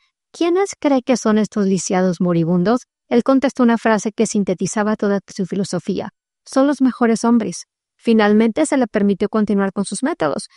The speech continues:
Su impulso a las actividades deportivas creció primero en el hospital, luego en todo el país.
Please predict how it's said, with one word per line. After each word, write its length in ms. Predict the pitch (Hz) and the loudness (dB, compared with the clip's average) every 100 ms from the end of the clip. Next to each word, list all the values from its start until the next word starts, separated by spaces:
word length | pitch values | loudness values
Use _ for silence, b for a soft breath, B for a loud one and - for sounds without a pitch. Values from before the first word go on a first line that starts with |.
| b | b
Su 140 | - 240 | -2 0
impulso 340 | 208 247 - | 2 0 2
a 40 | 233 | 0
las 200 | 208 208 | 0 -4
actividades 520 | - 208 202 202 196 | -6 -2 0 0 -2
deportivas 600 | 196 190 170 226 226 233 | -4 -4 -4 -2 0 -2
creció 460 | 208 190 - 196 196 | -4 -6 -2 -2 -2
primero 320 | 208 214 247 | 0 2 2
en 80 | 285 | 2
el 80 | |
hospital, 540 | 277 - 220 - 247 208 | -2 -2 -8 -2 0 0
luego 160 | 208 | 0
en 80 | 220 | 0
todo 140 | 220 214 | 0 -2
el 100 | 208 | -2
país. 460 | 208 247 254 - | 0 0 0 -2